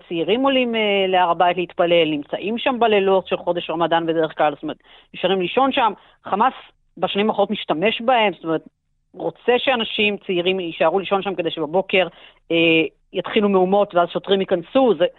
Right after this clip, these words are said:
זה כבר טקטיקה די, אה, מוכרת של חמאס, אז כן, אה, הרשתות החברתיות, בעיקר הטלגרם, זה אחד הכלים המרכזיים.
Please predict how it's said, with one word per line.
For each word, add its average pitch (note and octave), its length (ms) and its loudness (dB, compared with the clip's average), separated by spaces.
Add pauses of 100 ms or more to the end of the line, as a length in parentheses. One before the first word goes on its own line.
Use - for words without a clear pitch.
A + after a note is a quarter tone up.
(240)
זה E3+ 80 -2
כבר D3+ 180 -4
טקטיקה G#3 600 0 (100)
די, F3+ 400 0
אה, F#3 60 0
מוכרת A#3 480 -2
של A#3+ 140 -4
חמאס, G3 400 0
אז D#3+ 80 -4 (480)
כן, E3 320 -2
אה, C#3 180 -4
הרשתות E3 300 -6
החברתיות, G#3 500 0
בעיקר E3+ 260 0
הטלגרם, G3 420 0
זה C#3 60 -6
אחד D3+ 160 -2
הכלים C#3 260 -6
המרכזיים. B2+ 480 -10